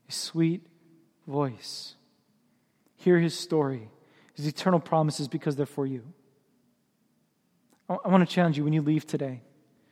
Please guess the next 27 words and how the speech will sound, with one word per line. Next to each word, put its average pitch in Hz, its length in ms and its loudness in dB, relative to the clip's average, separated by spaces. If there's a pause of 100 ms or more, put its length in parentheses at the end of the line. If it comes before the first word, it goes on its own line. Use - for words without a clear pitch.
(320)
Take 190 180 4
a 208 40 6
moment 175 340 6
and, 165 300 2
and 160 180 2
walk 160 260 4
the 175 100 4
long 160 280 4
way, 160 100 6
even 165 240 2
if 160 120 -2
you 170 60 -8
parked 160 280 -8
over 165 100 -4
here, 151 160 -2
walk 151 240 0
the 170 80 -2
long 147 240 0
way. 135 200 -6 (400)
And 160 80 2
there's 160 140 4
the 160 80 -2
statue 175 460 4
of 143 120 0
the 151 60 -2
Good 139 160 -2
Shepherd 135 600 -2